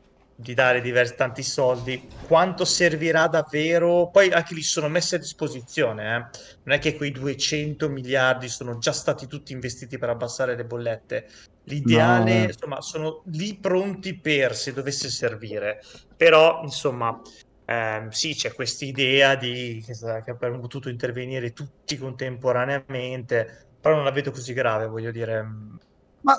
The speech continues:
Speaker 2: poi c'è da dire un'altra
Speaker 1: Non
Speaker 2: cosa,
Speaker 1: facciamo
Speaker 2: eh,
Speaker 1: le
Speaker 2: per carità.
Speaker 1: politiche fiscali, non facciamo, boh, non so.
Speaker 2: C'è da dire che è vero, l'Unione ovviamente è un'unione monetaria ed economica, ma c'è anche da dire che da sempre viene rilasciata, giustamente, secondo me almeno,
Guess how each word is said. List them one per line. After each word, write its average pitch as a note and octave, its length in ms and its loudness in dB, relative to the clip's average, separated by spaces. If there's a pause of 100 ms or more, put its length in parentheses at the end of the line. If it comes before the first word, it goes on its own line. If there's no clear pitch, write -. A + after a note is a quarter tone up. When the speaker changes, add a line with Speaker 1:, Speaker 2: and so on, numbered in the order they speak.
Speaker 2:
poi C4+ 160 10
c'è G3+ 140 12
da F3 40 12
dire E3+ 140 12
un'altra D3 400 12
Speaker 1:
Non C3 100 10
Speaker 2:
cosa, A#2+ 40 10
Speaker 1:
facciamo A2+ 320 8
Speaker 2:
eh, - 20 8
Speaker 1:
le D3 60 2
Speaker 2:
per B2 100 4
carità. A#2+ 360 8
Speaker 1:
politiche A2 200 -4
fiscali, C3+ 640 0
non B2+ 140 -6
facciamo, B2 480 -4
boh, A#2+ 200 -4
non B2+ 120 -14
so. - 240 -8 (800)
Speaker 2:
C'è - 120 4
da D#3 120 12
dire D#3 280 12
che C3+ 500 10
è B2 140 4
vero, C3+ 440 10
l'Unione A#2+ 460 8
ovviamente A#2 440 6
è - 20 2
un'unione A2+ 540 6
monetaria A#2 560 6
ed A2 80 6
economica, B2 840 6
ma A#2+ 260 6
c'è B2 140 -2
anche A#2+ 140 4
da C#3 60 10
dire B2 220 10
che A#2 240 2
da A2+ 160 2
sempre A2+ 580 6
viene A2+ 220 6
rilasciata, A2 760 4 (240)
giustamente, A2+ 640 2
secondo G#2 320 2
me G#2 180 8
almeno, G#2 440 6